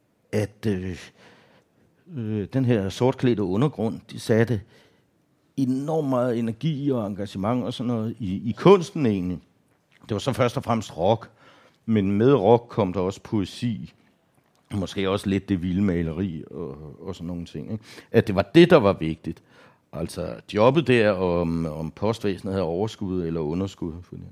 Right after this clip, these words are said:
ham her har været ansat i posten, altså det kan være ham så evigt ligegyldigt, ikke? Men, men til gengæld, øh, en John Cale-koncert, som den jeg lige læste op om, ikke? At det var noget, som kunne trække måske flere år, og, og være sådan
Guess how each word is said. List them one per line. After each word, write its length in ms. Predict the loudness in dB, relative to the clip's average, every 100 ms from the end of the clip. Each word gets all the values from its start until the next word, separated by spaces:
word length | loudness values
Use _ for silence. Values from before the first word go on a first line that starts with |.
| -10
ham 140 | -8
her 120 | -6
har 80 | -4
været 240 | -2 -2 -4 -12 -20 -20 -8
ansat 300 | -6 -4 -6
i 60 | -6
posten, 380 | -6 -8 -8
altså 200 | -14 -16 -12
det 240 | -4 -4 -2
kan 180 | -4
være 220 | -4 -6 -8
ham 160 | -10
så 160 | -12 -16 -12
evigt 400 | -6 -4 -4 -6
ligegyldigt, 720 | -8 -8 -8 -12 -12 -14 -14
ikke? 80 | -14 -16 -20 -8 0
Men, 220 | 2 4
men 180 | 2 2
til 200 | -2 4
gengæld, 520 | 4 8 6 6 0 -6 -20 _ -10
øh, 340 | -4 -2 -2
en 140 | -4 -2
John 120 | -4
Cale-koncert, 720 | 2 4 4 4 0 2 0 -2
som 140 | -6
den 160 | -8 -8
jeg 80 | -8
lige 140 | -6
læste 280 | -6 -8 -10
op 180 | -10 -10
om, 240 | -14 -14
ikke? 160 | -12 -10
At 380 | -10 -10 -6 0
det 80 |
var 80 | 2
noget, 200 | 2 0
som 100 | -6
kunne 200 | -8 -10
trække 300 | -8 -10 -8
måske 280 | -10 -12 -14
flere 300 | -12 -6 -6 0
år, 460 | 0 0 -4 -12 -20 -20 -20 _
og, 340 | -8 -8 -6 -6
og 140 | -2
være 300 | 0 0 -2
sådan 240 | -8 -12